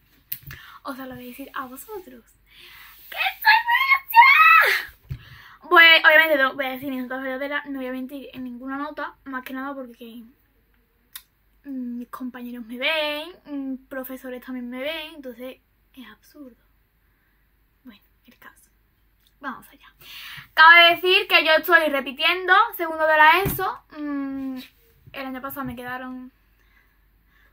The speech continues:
unas cuantas muchas. Quiero recordar eso. <laughs> Y este año la verdad que estoy yendo mucho mejor, muchísimo, muchísimo mejor. Para mí.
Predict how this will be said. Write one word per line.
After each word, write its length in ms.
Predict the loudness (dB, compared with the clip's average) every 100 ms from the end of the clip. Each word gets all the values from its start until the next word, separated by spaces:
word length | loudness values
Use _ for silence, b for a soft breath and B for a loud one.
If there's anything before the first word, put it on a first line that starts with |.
| _
unas 160 | -20 -20
cuantas 340 | -20 -20 -20 -20
muchas. 300 | -18 -20 _ _ _ _ _ _ _
Quiero 200 | -20 -20
recordar 340 | _ -20 -20 _
eso. 220 | -20 _ _ _ _
<laughs> 1080 | -18 -18 -20 -20 -16 -12 -12 -12 -14 -14 -2
Y 100 | 2
este 220 | 4 4
año 140 | 4
la 100 | 6
verdad 220 | 6 4
que 120 | 2 -2
estoy 200 | -4 -4
yendo 200 | -4 -6
mucho 240 | -10 -10
mejor, 220 | -8 -8
muchísimo, 640 | -8 -12 -14 -14 -16 -14 -12
muchísimo 340 | -12 -14 -14
mejor. 360 | -12 -12 -14 -18 _ _ _ _ _ _ _ _ _ _ _ _ _ _ _ _ _ _ _ _ _ _ _ -12
Para 200 | -10 -8
mí. 260 | -10 -14